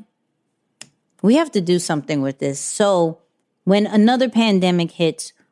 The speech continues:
we don't feel the same weight. We don't feel as if,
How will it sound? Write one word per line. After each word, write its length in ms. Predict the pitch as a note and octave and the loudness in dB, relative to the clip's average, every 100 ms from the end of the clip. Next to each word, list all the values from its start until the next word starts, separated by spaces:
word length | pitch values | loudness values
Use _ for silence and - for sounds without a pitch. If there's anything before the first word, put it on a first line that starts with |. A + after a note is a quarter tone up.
| _ | _
we 120 | F#3+ | 0
don't 220 | A3+ G3+ F3 | 2 0 -4
feel 540 | - A3 G#3 F#3 F3+ | -4 0 2 2 2
the 160 | E3 D#3 | 0 -2
same 960 | - - G3 F#3 F3+ E3+ E3 D#3+ D3+ | -2 -2 0 0 0 0 -2 -4 -4
weight. 360 | D3+ E3+ C3+ - | 0 0 -2 -6
We 160 | G3 A3 | -2 0
don't 200 | A#3+ G3+ | 0 -4
feel 680 | - A#3 A3+ G#3 F#3+ E3 - _ _ | -6 -2 2 2 0 -2 -8 _ _
as 300 | F#3+ F#3 E3 | 0 0 2
if, 320 | G3 F3+ E3+ | 0 0 -2